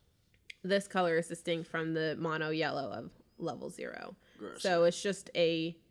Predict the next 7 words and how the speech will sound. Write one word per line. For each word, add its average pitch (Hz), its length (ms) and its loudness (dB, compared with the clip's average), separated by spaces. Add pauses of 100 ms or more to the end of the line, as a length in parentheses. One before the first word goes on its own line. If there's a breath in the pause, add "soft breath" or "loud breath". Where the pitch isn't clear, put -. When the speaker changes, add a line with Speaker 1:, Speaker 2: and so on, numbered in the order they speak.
(1500)
Speaker 1:
small 175 500 -2
room 208 380 2 (1040)
that - 100 -4
you're 190 120 0
stuck - 260 -6
in. 151 180 -4 (640)
Speaker 2:
Okay. 90 200 -18